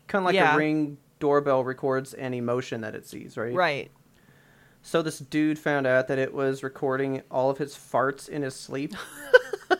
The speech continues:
Speaker 1: And he has just a playlist of all the different times he's farted in his
Speaker 2: <laughs> Oh my
Speaker 1: sleep.
Speaker 2: God.
Speaker 1: And it,
Speaker 2: Okay.
Speaker 1: and it picks it up with good quality clarity,
Speaker 2: Nice.
Speaker 1: man. It's very nice.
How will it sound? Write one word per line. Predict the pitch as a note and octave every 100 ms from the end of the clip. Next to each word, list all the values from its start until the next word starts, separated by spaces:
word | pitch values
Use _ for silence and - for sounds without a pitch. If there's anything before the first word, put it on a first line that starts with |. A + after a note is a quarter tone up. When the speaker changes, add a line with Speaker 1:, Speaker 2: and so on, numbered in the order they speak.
| - F4 - -
Speaker 1:
And | D#3
he | E3 G3
has | F3+ F#3
just | G3 G3
a | F3+
playlist | - D3+ D#3+ D3 C#3+
of | C#3 C3 -
all | C3+
the | C#3+
different | C#3+ C#3+ D3
times | D3 C3+ C#3
he's | C3+
farted | - C3 B2+ B2+ C3 C#3+
in |
his | C3+
Speaker 2:
<laughs> |
Oh | E4+ -
my | - -
Speaker 1:
sleep. | - - - -
Speaker 2:
God. | A3+ E3+ E3 C4+ - - - F#4+ - - G4 G4+
Speaker 1:
And | D#4 D#3 F3
it, | B3+
Speaker 2:
Okay. | F#3+ A#3 - -
Speaker 1:
and | C#3 D3
it | A#3
picks | - G3+ -
it | D3+
up | D3 C#3+
with | A#2+ - - C#3 -
good | E3+ D3+ C3+ C3 - -
quality | - D3 C3+ B2+ A#2+ A#2+ C3+ -
clarity, | - C3+ A#2+ - F3
Speaker 2:
Nice. | A#2
Speaker 1:
man. | A2+ A#2+
It's | C#3+ C#3 - - -
very | D3 C3
nice. | A#2 A#2+ -